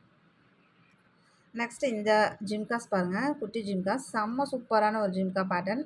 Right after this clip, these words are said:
ரொம்பவே அழகா இருக்கும். நடுவுல ஒரு பால், சைடுல எல்லாமே பால்ஸ் வச்சு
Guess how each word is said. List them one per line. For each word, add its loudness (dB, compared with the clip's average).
ரொம்பவே 0
அழகா 2
இருக்கும். -2
நடுவுல 4
ஒரு 4
பால், 2
சைடுல 2
எல்லாமே 0
பால்ஸ் 0
வச்சு -6